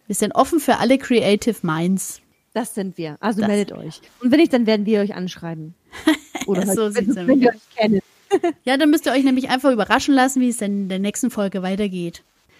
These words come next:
Speaker 1: Wir danken trotzdem allen, die uns zuhören. Große, große, große Umarmung an alle, die uns zuhören. Wir freuen uns natürlich über jeden, der uns zuhört und freuen uns natürlich auch, wenn der Podcast weiter geteilt wird oder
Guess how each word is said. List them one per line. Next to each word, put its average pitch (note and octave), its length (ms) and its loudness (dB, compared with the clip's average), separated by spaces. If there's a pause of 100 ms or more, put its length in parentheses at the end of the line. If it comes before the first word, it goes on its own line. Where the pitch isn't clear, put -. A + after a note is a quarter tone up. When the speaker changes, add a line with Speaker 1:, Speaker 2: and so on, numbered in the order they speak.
(240)
Speaker 1:
Wir A#3+ 440 4
danken D#4 420 2 (160)
trotzdem D#4 340 0
allen, E4 340 2
die B3+ 240 0
uns A3+ 260 -4
zuhören. B3+ 520 2 (1080)
Große, B3 500 0
große, B3 640 2 (320)
große A#3 340 0
Umarmung G3 480 2
an F3+ 140 -4
alle, G3 240 -2
die F#3+ 160 -6
uns F3+ 220 -6
zuhören. G3+ 580 -2 (460)
Wir G#3+ 80 0
freuen C4 220 4
uns C4+ 100 2
natürlich B3 340 2
über G#3+ 160 2
jeden, G#3 640 2 (180)
der F3 160 0
uns F3+ 180 -4
zuhört A#3 380 -2
und G#3+ 160 -2
freuen A3+ 240 2
uns C4+ 160 0
natürlich C4+ 380 -2
auch, B3 180 -4
wenn B3 100 -4
der A#3 80 -2
Podcast B3 520 -2
weiter A#3+ 220 0
geteilt D#4 420 0
wird D#4 400 2
oder G#3 340 0